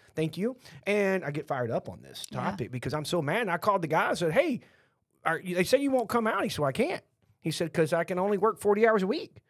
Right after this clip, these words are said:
Speaker 1: So, okay,
Speaker 2: More
Speaker 1: well,
Speaker 2: regulations.
Speaker 1: more re-, I said, "Well, look, dude, I'm at," he said, "I can only do three inspections a day, forty hours a week, and we're all so backed up." Well, can y'all, y'all only got,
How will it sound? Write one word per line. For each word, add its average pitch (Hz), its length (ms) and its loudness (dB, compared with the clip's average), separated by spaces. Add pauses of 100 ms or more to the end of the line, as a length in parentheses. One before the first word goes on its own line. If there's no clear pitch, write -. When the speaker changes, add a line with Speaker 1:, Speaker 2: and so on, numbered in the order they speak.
(400)
Speaker 1:
So, - 120 -2
okay, 202 120 2
Speaker 2:
More 185 80 0
Speaker 1:
well, 180 40 -2 (100)
Speaker 2:
regulations. 196 600 -8
Speaker 1:
more 214 100 2
re-, 233 140 4
I 214 80 4
said, 214 140 4
"Well, 220 100 2
look, 277 160 4
dude, 247 200 2
I'm 220 180 0
at," 196 160 -2 (220)
he 175 120 0
said, 170 140 2
"I - 20 0
can 180 80 -2
only 202 140 2
do 190 120 -4
three 190 220 -2
inspections 214 420 -2
a 196 60 -6
day, 175 180 2
forty 175 240 -2
hours 165 160 2
a 156 60 -6
week, 220 240 -4
and 147 320 -4
we're 170 200 2
all 160 100 0
so 170 180 -2
backed 147 260 -2
up." 220 220 0
Well, 156 180 4 (340)
can 180 140 -2
y'all, 180 240 0
y'all 165 140 2
only 180 100 0
got, 175 200 -2